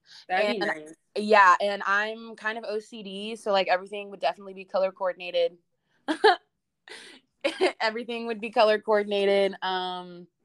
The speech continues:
Speaker 2: yeah, that'd be amazing. If I could just have a shoe closet, just a shoe closet for only shoes, I would love it.
Speaker 1: Mm-hmm.
Speaker 2: I'd love it.
Speaker 1: That'd be nice. I think
Speaker 2: That'd be
Speaker 1: for me, if I could have, like, a r-,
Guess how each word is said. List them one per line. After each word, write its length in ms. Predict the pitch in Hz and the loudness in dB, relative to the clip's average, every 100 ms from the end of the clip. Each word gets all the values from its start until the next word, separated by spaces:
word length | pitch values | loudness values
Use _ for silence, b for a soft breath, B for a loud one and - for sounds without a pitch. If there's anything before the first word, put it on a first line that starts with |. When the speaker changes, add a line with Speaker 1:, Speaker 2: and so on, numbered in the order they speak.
| _ _ _ _ B B B - | _ _ _ _ B B B 0
Speaker 2:
yeah, 240 | 220 202 | 2 4
that'd 200 | 202 226 | 2 -2
be 100 | 254 | -4
amazing. 460 | 220 196 208 180 190 | -8 -8 -8 -6 -6
If 120 | 196 | -2
I 160 | 214 226 | -2 -4
could 200 | 262 180 | -8 -8
just 400 | 170 196 208 214 | -2 -2 -2 -4
have 200 | 220 214 | -2 -2
a 140 | 196 | -4
shoe 360 | 180 - - 190 | -12 -16 -14 -14
closet, 720 | - 226 226 254 277 294 294 _ _ _ _ _ - | -6 -2 -2 -2 -4 -4 -6 _ _ _ _ _ -4
just 300 | - 220 - | -2 0 -4
a 40 | |
shoe 220 | 208 214 196 | -12 -12 -6
closet 420 | 175 147 139 - | -6 -6 -10 -8
for 180 | 202 185 - | -8 -6 -2
only 220 | 202 208 | -2 -2
shoes, 640 | - 214 165 139 - - _ _ _ 170 | -6 -2 -2 -4 -14 -20 _ _ _ 6
I 80 | |
would 100 | 180 | 8
love 160 | 160 190 | 6 4
it. 120 | 190 | 0
Speaker 1:
Mm-hmm. 240 | 165 165 - _ _ _ - | -2 -8 -20 _ _ _ -12
Speaker 2:
I'd 120 | 180 | -6
love 120 | 170 | -4
it. 60 | - | 0
Speaker 1:
That'd 220 | 175 202 | 2 2
be 100 | 240 | -2
nice. 640 | 170 156 165 180 - - _ _ _ _ _ 175 | -4 -6 -8 -14 -18 -20 _ _ _ _ _ -6
I 60 | |
think 120 | 233 | 0
Speaker 2:
That'd 120 | 190 190 | 2 2
be 140 | 233 | -2
Speaker 1:
for 40 | |
me, 420 | 185 175 185 196 185 | -2 -4 -4 -6 -8
if 120 | 170 | -8
I 100 | 170 | -6
could 200 | 185 175 | -8 -8
have, 320 | 165 165 165 | -4 -4 -4
like, 320 | 165 156 156 _ _ _ _ _ _ | -6 -8 -10 _ _ _ _ _ _
a 60 | 170 | -12
r-, 240 | 170 170 | -8 -10